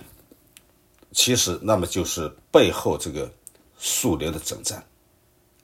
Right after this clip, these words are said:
因为灵不对。就像主耶稣在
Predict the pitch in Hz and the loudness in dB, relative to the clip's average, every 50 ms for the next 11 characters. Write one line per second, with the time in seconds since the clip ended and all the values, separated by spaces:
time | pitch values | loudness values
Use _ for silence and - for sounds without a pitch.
0 | _ _ _ _ - 98 104 95 87 76 71 82 98 - - - - - - - | _ _ _ _ -4 -2 0 0 0 0 0 -2 -2 -4 -6 -10 -12 -12 -12 -12
1 | - _ _ _ _ _ _ _ _ _ _ _ _ _ _ _ _ _ _ _ | -16 _ _ _ _ _ _ _ _ _ _ _ _ _ _ _ _ _ _ _
2 | _ _ _ _ _ _ _ _ _ _ _ _ _ _ _ _ _ - 151 - | _ _ _ _ _ _ _ _ _ _ _ _ _ _ _ _ _ 0 6 6
3 | 160 139 - - - - - - 151 143 135 135 123 - - 131 127 113 - 131 | 8 6 6 2 -6 -6 2 4 6 8 10 8 8 6 4 2 2 4 6 8
4 | 120 117 113 101 | 8 8 6 2